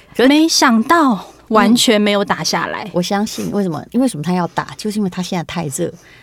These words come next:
Speaker 1: 那为什么他太热？一定背后有很多的力量在推动，不是你说哈，你看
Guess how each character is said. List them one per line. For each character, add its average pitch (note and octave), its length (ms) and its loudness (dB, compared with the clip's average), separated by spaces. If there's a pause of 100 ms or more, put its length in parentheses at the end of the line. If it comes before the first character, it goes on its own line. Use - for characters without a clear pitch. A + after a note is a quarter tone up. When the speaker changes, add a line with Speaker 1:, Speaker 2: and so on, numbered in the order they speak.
Speaker 1:
那 C4+ 120 2
为 D4+ 80 2
什 F3 100 -2
么 C#3 60 -4
他 F3+ 140 -2
太 F3+ 220 -4
热？ F3+ 260 -4
一 E3+ 80 -6
定 A3+ 180 2
背 A3+ 180 0
后 F#3+ 220 -4
有 D#3 140 -4
很 D3 180 -6
多 E3+ 160 -2
的 D#3+ 140 -2
力 E3+ 180 -2
量 E3 200 -2
在 D#3 180 -6
推 D3 240 -6 (100)
动， D3+ 180 0 (300)
不 F3+ 100 -2
是 A3 220 2
你 C#3+ 160 -2
说 E3 260 -2
哈， D3 220 -6
你 D#3+ 100 -8
看 D#3+ 140 -6